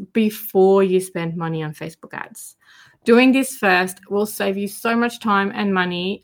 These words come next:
And look, I don't want you to get this wrong. So get into prep school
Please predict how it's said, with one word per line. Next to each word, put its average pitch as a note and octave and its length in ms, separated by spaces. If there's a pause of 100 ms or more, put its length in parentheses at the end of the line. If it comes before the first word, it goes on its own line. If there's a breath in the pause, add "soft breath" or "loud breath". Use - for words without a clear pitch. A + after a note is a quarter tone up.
And G3+ 260 (580)
look, F#3 320
I A#3+ 140
don't C#4 260
want G#3+ 220
you G3+ 80
to F#3+ 80
get F#3 180
this - 240
wrong. - 320 (320)
So F#3 360 (560)
get G3+ 360
into G3+ 240 (200)
prep - 280
school C#4+ 480